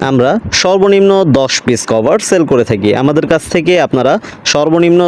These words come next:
দশ পিস কভার নিতে পারবেন। আমাদের সাথে যোগাযোগ করতে অথবা আমাদের প্রোডাক্টগুলো অর্ডার করতে স্ক্রিনে দেওয়া নাম্বারে যোগাযোগ করুন অথবা আমাদের অফিসিয়াল Facebook পেজ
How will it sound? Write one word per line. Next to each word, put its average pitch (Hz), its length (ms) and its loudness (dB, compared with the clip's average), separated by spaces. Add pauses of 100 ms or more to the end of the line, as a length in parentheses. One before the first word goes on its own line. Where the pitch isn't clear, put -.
(120)
দশ 131 120 -2 (100)
পিস 139 220 -2
কভার 120 260 0 (120)
নিতে 156 200 0
পারবেন। 104 240 2 (460)
আমাদের 180 260 0
সাথে 202 160 2 (100)
যোগাযোগ 180 380 2
করতে 120 220 0 (160)
অথবা 175 300 0
আমাদের 170 280 0
প্রোডাক্টগুলো 123 460 2 (180)
অর্ডার 170 280 0
করতে 185 240 0 (300)
স্ক্রিনে 180 280 0
দেওয়া 120 200 0
নাম্বারে 131 280 2 (360)
যোগাযোগ 160 380 2
করুন 107 200 2 (680)
অথবা 156 260 0 (440)
আমাদের 143 220 0 (100)
অফিসিয়াল 196 420 0
Facebook 170 320 2 (100)
পেজ 139 200 2